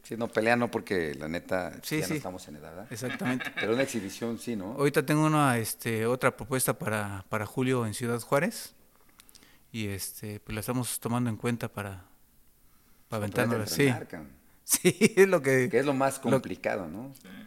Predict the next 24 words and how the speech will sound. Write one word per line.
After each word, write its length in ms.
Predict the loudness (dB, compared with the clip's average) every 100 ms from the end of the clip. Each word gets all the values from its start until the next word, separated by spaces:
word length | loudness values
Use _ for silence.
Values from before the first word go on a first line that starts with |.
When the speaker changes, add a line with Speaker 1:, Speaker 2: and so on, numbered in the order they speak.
| -20 -20
Speaker 2:
Sí, 240 | -4 2 4
exactamente. 540 | 4 4 4 4 4
Ahorita 200 | 4 6
ya 140 | 6 6
me 80 |
cuesta 220 | 4 2 2
un 60 |
poco 220 | 0 2
de, 300 | 2 0 -4 -10 -18 -20 -20 _
de 100 | -8
trabajo 380 | 0 4 4 6
irme 160 | 6 4
a 60 |
correr 480 | 2 0 2 4 4
y 60 | 2
todo 140 | 0
eso, 160 | 0 0
pero, 220 | -4 -8 -8
pues, 140 | -10
lo 60 | -4
tengo 200 | -2 0
que 80 | 0
hacer, 220 | -2 -2
¿no? 160 | -4